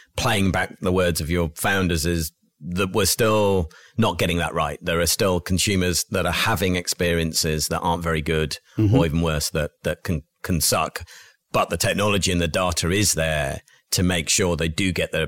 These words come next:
Speaker 1: the right message in the right context at the right frequency.
Speaker 2: And that's why when we talk about it, it's just such early days. And I think, like, as, as an industry, we all need to, I guess, work together and learn from each other, um, rather than, you know,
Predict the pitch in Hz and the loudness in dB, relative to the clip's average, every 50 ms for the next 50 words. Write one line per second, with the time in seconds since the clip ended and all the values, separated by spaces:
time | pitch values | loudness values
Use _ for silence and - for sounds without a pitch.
0 | - _ _ - - 87 92 95 95 87 90 82 78 - - 78 76 73 - 82 | -6 _ _ -4 -2 0 0 0 0 -2 -2 -2 -2 -2 -2 -2 -2 -2 -2 -2
1 | 82 82 85 92 90 87 - - 80 78 73 - - 76 - - - - - - | 0 0 2 0 0 -2 -4 -4 -4 -4 -4 -4 -4 -6 -6 -6 -4 -4 -4 -4
2 | - - _ _ _ - - - 92 90 87 82 - - 80 78 76 - 76 - | -6 -14 _ _ _ -6 -4 -2 0 0 0 -2 -2 -4 -4 -4 -4 -6 -8 -8
3 | - - - - - - - - - 135 135 131 - 120 104 101 98 95 90 87 | -6 -6 -6 -8 -10 -18 -8 -2 0 0 2 2 4 4 4 4 4 4 4 2
4 | - - - - - 92 90 90 85 85 - - - - - - - 92 - - | 2 0 0 0 2 2 2 2 2 2 0 0 0 2 2 2 2 0 0 0
5 | - 90 90 90 87 82 82 80 80 78 78 87 113 147 156 - 123 98 92 85 | 0 2 2 2 2 2 0 0 0 0 0 2 2 2 4 4 4 4 2 2
6 | 85 - - - 95 87 82 - 87 78 80 - 82 85 82 78 - - - - | 0 -2 -2 0 0 0 0 0 0 0 0 0 0 0 0 0 -2 -4 -4 -2
7 | 85 85 80 85 78 78 82 87 95 98 - - 92 87 82 80 85 82 - - | -2 -2 -2 -2 -4 -4 -2 -2 -2 -2 -2 0 0 0 0 -2 -4 -8 -10 -18
8 | - - - - - 107 98 92 95 90 87 85 82 - - 90 87 82 76 - | -20 -20 -8 -2 2 2 4 4 4 2 2 0 0 -2 -2 0 0 0 -2 -2
9 | 78 80 85 80 - - - 85 82 78 - - 80 80 82 82 85 98 131 135 | -4 -4 -4 -4 -4 -2 -2 -2 -2 -2 -4 -8 -8 -4 -2 -2 0 2 2 2
10 | 120 90 80 90 87 87 90 90 87 87 90 - - 98 80 80 76 - - 85 | 2 0 0 0 0 0 0 0 0 0 -2 -2 -4 -4 -4 -4 -4 -4 -2 -2
11 | 82 87 127 143 160 165 147 - 95 92 85 80 82 78 92 87 85 80 80 82 | 0 2 2 2 2 0 -2 -2 -2 -2 0 -2 -2 0 0 0 0 -2 -4 -4
12 | 90 90 85 82 85 82 85 87 | -2 -2 -2 -2 -2 -2 -2 -4